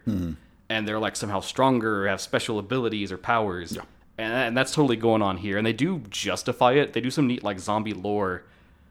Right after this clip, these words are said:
Speaker 2: because the, the patient zero of all of this was, like, a super soldier experiment by the government that went wrong and got loose, and that was how it all began.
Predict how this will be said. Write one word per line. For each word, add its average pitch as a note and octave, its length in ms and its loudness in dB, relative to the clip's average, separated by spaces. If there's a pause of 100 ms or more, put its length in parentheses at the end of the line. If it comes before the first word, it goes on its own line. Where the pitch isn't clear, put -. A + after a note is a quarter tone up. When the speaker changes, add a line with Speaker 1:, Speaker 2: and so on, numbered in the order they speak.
(120)
Speaker 2:
because A2 440 -2
the, G#2+ 300 -4
the F#2+ 100 -6
patient C#3 360 0
zero A#2+ 380 2
of F#2 60 -2
all G2 180 0
of F#2 140 -8
this F#2 340 -6
was, F#2+ 160 -8
like, G2 240 -4
a F#2 220 -4
super B2 320 -4
soldier G2 320 -6
experiment F#2 480 -8
by F#2+ 140 -4
the E2+ 60 -10
government F2 440 -6 (720)
that G2+ 80 -6
went G#2+ 200 -2
wrong G#2+ 360 0
and F#2+ 100 -8
got G2 200 -4
loose, G2+ 320 -6
and F#2+ 80 -6
that F2+ 80 -2
was F2 100 -8
how G2 120 0
it G2 60 0
all F#2 120 0
began. F2+ 500 -6